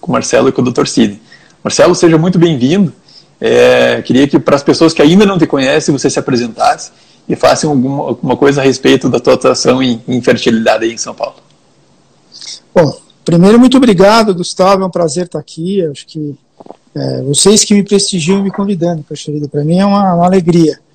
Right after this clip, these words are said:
Speaker 2: Alegria porque eu tô entre amigos. O Gustavo foi, se não foi o primeiro, talvez tenha ter-, se-, sido o terceiro fellow da gente lá em São Paulo, ainda no, no tempo do,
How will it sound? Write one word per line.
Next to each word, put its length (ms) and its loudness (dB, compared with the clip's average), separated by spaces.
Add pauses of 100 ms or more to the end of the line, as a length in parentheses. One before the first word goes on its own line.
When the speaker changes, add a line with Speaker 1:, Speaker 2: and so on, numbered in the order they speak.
(380)
Speaker 2:
Alegria 320 2
porque 200 2
eu 40 2
tô 120 2
entre 200 0
amigos. 580 2
O 60 -2
Gustavo 400 2
foi, 460 -2 (560)
se 180 -4
não 120 -2
foi 260 2
o 60 -2
primeiro, 840 2 (680)
talvez 260 -2
tenha 140 -4
ter-, 160 -4
se-, 460 -6
sido 220 -6
o 40 -8
terceiro 460 -2
fellow 560 -2
da 120 -4
gente 480 -6
lá 140 -4
em 60 -8
São 200 -8
Paulo, 380 0
ainda 240 -4
no, 180 -8
no 140 -10
tempo 340 -2
do, 360 -4